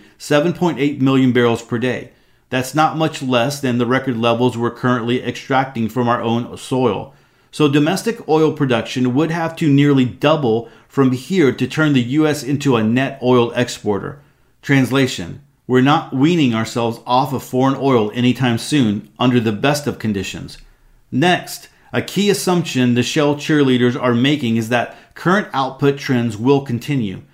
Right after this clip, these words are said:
That shale basin like the Permian will yield increasing volumes of crude from here well into the future. As petroleum geologist Art Berman has explained to us in numerous podcasts, shale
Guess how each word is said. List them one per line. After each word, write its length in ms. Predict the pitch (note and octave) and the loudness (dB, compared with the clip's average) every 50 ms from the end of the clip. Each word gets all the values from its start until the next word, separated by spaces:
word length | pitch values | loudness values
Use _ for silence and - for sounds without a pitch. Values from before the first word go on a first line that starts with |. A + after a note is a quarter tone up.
| _ _ _ _ _ _ - | _ _ _ _ _ _ -2
That 200 | B2+ C3 C#3 - | -2 -2 -2 -4
shale 420 | - - - D3+ D3 D#3 F3 F3+ | -8 -6 -2 0 2 2 2 0
basin 540 | D#3 C3 D3 C#3+ C#3+ C#3 - - D#3+ D#3 D#3 | 0 0 2 2 2 0 0 -2 -2 0 2
like 220 | C#3+ C3 B2 C#3+ | 2 0 0 -2
the 80 | - A2+ | -4 -8
Permian 640 | - - - D3 D3 D3 D#3 D#3 D#3 D#3 E3 D#3+ - | -6 -2 0 0 2 2 2 2 2 2 0 -2 0
will 280 | C#3 C3 A#2+ A#2 A2+ G#2 | 0 0 2 0 -2 -2
yield 320 | A#2+ D3 D#3 D3+ D#3 D3 | 0 0 2 2 0 0
increasing 520 | B2+ C3 B2 - - C#3+ C#3 C#3+ D#3 E3 D3 | -2 -4 -4 -2 -2 -4 -4 -2 -4 -4 -2
volumes 500 | C#3 B2 A2+ A#2 A#2 A#2+ B2 B2 A#2+ - - _ _ _ _ | 0 0 2 0 0 0 -2 -2 -4 -8 -14 _ _ _ _
of 260 | - B2 B2 - - | -4 -4 -4 -4 -10
crude 420 | - - - G3+ F#3+ D#3+ C#3 C#3 | -10 -4 -2 2 4 4 4 4
from 200 | C#3+ C#3 C3+ B2 | 2 0 -2 -2
here 480 | A2 - - D#3+ F3 F3 E3+ F3 E3+ E3+ | -2 -4 -4 0 2 2 2 2 0 -2
well 300 | - B2+ B2 C3+ C3 C#3 | -2 0 2 2 2 2
into 180 | C#3 B2+ - C#3 | 0 0 0 0
the 100 | B2+ B2+ | 0 -2
future. 540 | - - D3+ C#3+ - - G2+ G2+ - - - _ _ _ _ _ _ _ _ _ _ _ | 0 0 0 0 0 -2 -6 -8 -8 -12 -18 _ _ _ _ _ _ _ _ _ _ _
As 140 | - B2+ B2 | -2 -2 -2
petroleum 840 | - - C3+ C#3 - D#3 E3 F3 F#3+ G3 G#3 G3+ G3+ G3+ G3+ E3+ C#3+ | 0 -4 -6 -2 0 2 2 2 2 0 0 -2 -2 -4 -4 -6 -4
geologist 640 | B2 E3 D#3 C#3 C3 B2+ C3 C3 B2 C3 B2+ - - - | -2 0 2 2 2 2 0 0 0 -2 -4 -4 -6 -4
Art 300 | C#3 C#3 C#3+ - - A#2 | -2 -2 -2 -2 -2 0
Berman 400 | A#2+ C#3 C3+ C3+ B2 A2+ A2 G#2+ | 2 2 4 4 2 2 0 0
has 200 | G#2+ B2 A#2+ A2+ | 0 0 0 0
explained 520 | B2+ B2+ - - - A#2 A#2 A2+ A2+ A2 | -2 -4 -6 -6 -4 -2 0 0 -2 -2
to 160 | - C#3 A#2 G#2 | -2 -2 0 0
us 380 | G2+ G2+ G#2+ - - - - _ _ _ - | 0 0 -2 -4 -8 -12 -16 _ _ _ -6
in 220 | G#2+ B2 B2 B2+ | -2 0 2 4
numerous 400 | C#3 D3 D#3+ E3+ F3+ F3 E3+ - | 4 4 4 4 2 0 -2 -4
podcasts, 760 | - - C3+ A#2 A2 G#2 - - G#2+ G2 G#2 A2+ - - - _ _ _ _ _ _ | -6 -4 -2 -2 -2 -2 -4 -4 -4 -4 -4 -6 -8 -12 -16 _ _ _ _ _ _
shale 460 | - - - - E3 E3 F#3+ G#3 | -12 -8 -2 0 2 2 2 2